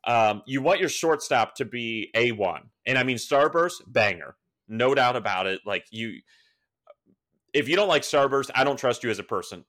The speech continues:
Specifically, this is a red Starburst or a pink Starburst for me. Probably pink. I want him to be a little flashy. I mean, this is, this is a guy.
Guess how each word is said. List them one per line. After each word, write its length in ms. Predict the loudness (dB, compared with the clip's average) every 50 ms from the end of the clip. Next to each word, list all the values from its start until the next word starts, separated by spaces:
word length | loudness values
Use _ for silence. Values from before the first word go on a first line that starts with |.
| _ -14
Specifically, 1000 | -14 -12 -8 -8 -8 -8 -4 -2 -2 -2 0 -2 -4 -4 -4 -4 -4 -4 -6 -10 _ -18 _
this 240 | -4 -4 -2 -2 -6
is 100 | -4 -4
a 120 | -4 -4
red 300 | -4 -2 0 0 0 0
Starburst 600 | -2 -4 -2 0 0 0 0 0 -2 -2 -4 -4
or 140 | -2 0 0
a 60 | 0
pink 280 | 0 -4 -8 -8 -8 -8
Starburst 640 | -12 -10 -6 -4 -4 -4 -4 -8 -10 -12 -14 -18
for 160 | -14 -12 -12 -12
me. 280 | -12 -16 -20 -20 -20 _
Probably 840 | -6 _ 0 2 2 2 0 -2 -4 -4 -4 -4 -4 -4 -6 -8 -12 _ _ _ _ _ _
pink. 340 | -8 -6 -4 -4 -4 -4 -4
I 60 | -4
want 220 | -2 -2 -2 -4
him 60 | -4
to 60 | -6 -4
be 60 | -2
a 80 | -2
little 240 | -2 0 -2 -2 -4
flashy. 720 | -4 -4 -2 0 2 2 0 -2 -4 -8 -8 -8 -8 -8 -10 -16 _ _ -10 -6
I 80 | -4
mean, 160 | -2 -2 -2 0
this 200 | -2 -2 -2 -4
is, 160 | -8 -8 -6
this 180 | -6 -6 -6
is 80 | -4 -4
a 80 | -4 -4
guy. 480 | -4 -4 -2 0 0 0 -2 -6 -10